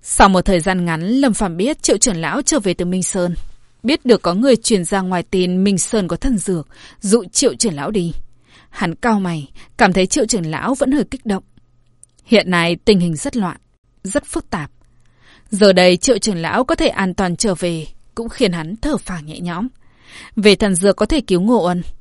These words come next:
hắn cũng khá tò mò, trực tiếp xuất quan để đi xem. "Thánh chủ, người xem thần dược này có thể cứu chữa cho đồ nhi của ta hay không?"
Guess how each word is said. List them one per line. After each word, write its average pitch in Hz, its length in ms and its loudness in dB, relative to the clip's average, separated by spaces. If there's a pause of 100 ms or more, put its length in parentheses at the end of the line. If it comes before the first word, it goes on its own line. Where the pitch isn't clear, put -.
hắn 190 200 0
cũng 226 140 -2
khá 170 220 -4
tò 262 180 -2
mò, 170 360 -4 (400)
trực - 240 0
tiếp 294 160 0
xuất - 300 -2
quan 196 220 0
để 180 80 -2
đi 175 160 -6
xem. 165 280 -8 (2500)
"Thánh 185 300 2
chủ, 196 220 6 (560)
người 220 240 8
xem 175 380 2 (180)
thần 208 220 6
dược 185 200 6
này 180 180 4
có - 100 2
thể 311 160 4
cứu 180 260 6
chữa 269 180 2
cho 311 140 6
đồ 208 200 8
nhi 185 220 2
của 190 140 2
ta 202 180 4
hay 185 160 2
không?" 170 220 -6